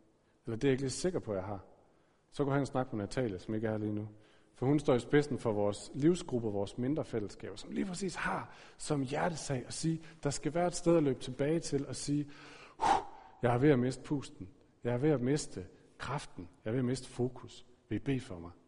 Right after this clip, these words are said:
Gå hen og snak med Natalia. Hun kan helt sikkert ordne et eller andet fællesskab, øhm,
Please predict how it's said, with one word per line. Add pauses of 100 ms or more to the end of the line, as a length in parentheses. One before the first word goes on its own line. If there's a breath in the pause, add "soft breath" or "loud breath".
(420)
Gå
hen
og
snak
med
Natalia.
Hun
kan
helt
sikkert
ordne (260 loud breath)
et
eller
andet
fællesskab, (560 loud breath)
øhm,